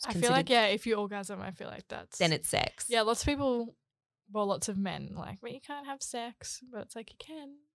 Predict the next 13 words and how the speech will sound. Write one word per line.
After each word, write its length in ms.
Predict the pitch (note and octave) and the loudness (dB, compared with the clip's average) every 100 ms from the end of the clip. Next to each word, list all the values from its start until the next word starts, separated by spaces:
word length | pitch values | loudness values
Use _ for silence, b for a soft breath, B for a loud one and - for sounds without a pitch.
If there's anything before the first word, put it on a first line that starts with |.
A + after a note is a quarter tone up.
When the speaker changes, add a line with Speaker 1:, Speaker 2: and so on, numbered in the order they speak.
| - | -6
Speaker 2:
Yeah. 380 | F3+ D#3+ - E3 _ - | 0 2 2 -4 _ -2
Speaker 1:
Yeah, 220 | A3+ C3+ | 0 4
I 120 | A#3 | 6
would 140 | C#4 D4+ | 6 6
say, 180 | D#4+ | 8
like, 140 | D#4 - | 8 6
just 180 | B3+ - | 2 2
going 300 | G#3+ G#3+ G#3+ | 2 2 0
down 260 | G#3 G3+ | 0 0
on 160 | G3+ G3+ | 0 -2
someone, 640 | G3+ F#3+ F#3 F3 F3+ F#3+ - _ _ _ | -2 -4 -4 -4 -6 -8 -12 _ _ _
each 220 | A3+ G#3 G#3 | -10 -4 -2
other, 340 | G3 F3+ | -2 -2